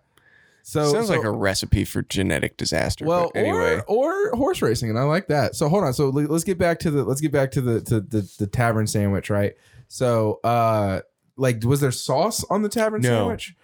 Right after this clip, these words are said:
Speaker 1: So it was just loose. You're telling
Speaker 2: You can
Speaker 1: me
Speaker 2: still get these. I-, this is
Speaker 1: Where?
Speaker 2: in Iowa.
Speaker 1: No.
Speaker 2: In the Midwest.
Speaker 1: No.
Speaker 2: Yes.
Speaker 1: Are you
Speaker 2: People
Speaker 1: fucking
Speaker 2: still
Speaker 1: kidding
Speaker 2: eat
Speaker 1: me?
Speaker 2: this shit. Yeah.
Speaker 1: Should
Speaker 2: It's
Speaker 1: we, should we make one without any sauce and then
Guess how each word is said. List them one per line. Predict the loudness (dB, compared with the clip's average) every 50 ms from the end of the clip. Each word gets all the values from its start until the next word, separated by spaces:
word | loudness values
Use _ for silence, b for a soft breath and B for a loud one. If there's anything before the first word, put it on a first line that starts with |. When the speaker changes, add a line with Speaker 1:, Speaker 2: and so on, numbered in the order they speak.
| b b b b b
Speaker 1:
So | b -2 0 0
it | 2
was | 0 0 0
just | 0 -2 -2 -2
loose. | -2 -2 0 0 2 2 2 2 2 0 0 -2 -2 -4 -6 -10 _ _ _ _ _ _ _ _ _ _ _ _ -4
You're | -2 -2 0
telling | 0 0 0 2 2
Speaker 2:
You | 2
can | 2 2 2
Speaker 1:
me | 0
Speaker 2:
still | 0 0 2 2 2 2
get | 2 0 -2 0
these. | -2 -2 -2 -2 -2 -6 -6 -8 _ _ _ -4
I-, | 0 0 2
this | 2 2 0 0
is | 0 0
Speaker 1:
Where? | 2 2 2 0 -2 -2 -6 -10 -12 -16 _ _ _ _ _ _ _ _ _ _ _ _ _
Speaker 2:
in | -4 -2 -2 -2 -2
Iowa. | 0 0 2 2 2 2 0 0 -2 -4 _ _ _ _ _ _ _
Speaker 1:
No. | -4 -2 0 2 2 2 0 0 -2 0
Speaker 2:
In | 0 2 2 2
the | 2
Midwest. | 2 2 0 0 0 0 0 0 2 2 0 -2 -6 -6 -2
Speaker 1:
No. | 0 2 2 2 2 2 0 0 -2 -2 -4 -4
Speaker 2:
Yes. | -2 0 2 2 0 0 -2 -6 -8 -4
Speaker 1:
Are | 0 0
you | 2 2
Speaker 2:
People | 2 0 0
Speaker 1:
fucking | 0 0 -2
Speaker 2:
still | 0 0
Speaker 1:
kidding | 2 2 2 0
Speaker 2:
eat | 0
Speaker 1:
me? | 0
Speaker 2:
this | 0 0 0
shit. | -2 -2 -2 -2 -2 -4 _ _ -2
Yeah. | 0 2 2 2 0 -2 b b b b b b b b b
Speaker 1:
Should | 0 2 2
Speaker 2:
It's | 4
Speaker 1:
we, | 4 2 0 -2
should | 0 0 2
we | 2 2
make | 2 2 0 0 0 -2
one | -2 0 0 2 2 2
without | 2 0 2 2 2 2 2 2
any | 2 0
sauce | 0 0 0 2 2 2 0 0 -2 -6 -6 -4
and | -2 0 0
then | 2 2 2 2 2 2 0 -2